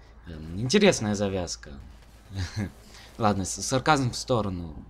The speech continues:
Давайте поговорим серьёзнее на эту тему. Большинство считает, что в этой игре нет вообще никакого сюжета, и каждый уровень между собой никак не связан.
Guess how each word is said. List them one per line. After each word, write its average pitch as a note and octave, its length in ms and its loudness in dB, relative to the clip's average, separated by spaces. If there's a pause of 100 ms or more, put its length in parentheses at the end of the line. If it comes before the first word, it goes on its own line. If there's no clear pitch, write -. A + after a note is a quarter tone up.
(140)
Давайте F3+ 280 2
поговорим D3 500 2
серьёзнее A#2+ 580 2
на F2 120 -6
эту - 180 -16
тему. D#2 340 -10 (840)
Большинство D#3 920 2
считает, D#3 460 -2
что A2+ 320 -6
в G#2+ 60 -4
этой A#2 220 -4
игре B2 500 -2
нет C3+ 480 0
вообще D3 300 0
никакого G#2 800 -4
сюжета, A#2+ 840 -2
и F#2+ 240 -6
каждый A#2 400 -2
уровень A2+ 520 -2
между G2 300 -6
собой A#2 640 -2
никак A2 360 -4
не A#2 100 -4
связан. D#2 500 -4